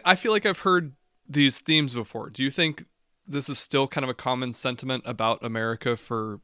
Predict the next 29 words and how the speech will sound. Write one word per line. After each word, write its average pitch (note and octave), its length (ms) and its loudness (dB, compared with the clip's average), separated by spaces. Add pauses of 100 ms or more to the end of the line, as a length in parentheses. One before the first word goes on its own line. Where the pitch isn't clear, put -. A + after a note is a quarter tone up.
Europeans A#2 800 -4
or, G#2+ 260 -6 (680)
I - 80 -10
mean, A2+ 140 -6
people B2 260 4
in A2+ 60 2
other A#2 180 2
con-, C3+ 260 -2 (200)
cultures? D#3 500 0
Like, C#3 100 4
there's E3 120 2
obviously E3 440 6 (1120)
some D#3 440 2
negative C3 380 2
perception A#2 480 -4
of A2+ 100 -4
Americans G#2+ 400 -8
in A2 60 -8
other A2 160 -10
countries, G#2+ 460 -8
but A#2+ 120 -2
I A#2+ 60 0
think G3+ 160 -2
there's C#3+ 140 -2
also C#3 280 2
a A2 60 2
lot A#2 220 0
of G#2 160 -4
this, - 400 -4